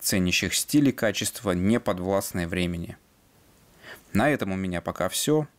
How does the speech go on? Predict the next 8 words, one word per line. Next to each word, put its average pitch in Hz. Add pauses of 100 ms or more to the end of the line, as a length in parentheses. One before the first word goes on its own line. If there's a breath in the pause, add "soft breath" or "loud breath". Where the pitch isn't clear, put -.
(420 soft breath)
По 110
традиции 110
ставьте 95
лайки, 92
подписывайтесь -
на 95
наш 90
канал. 151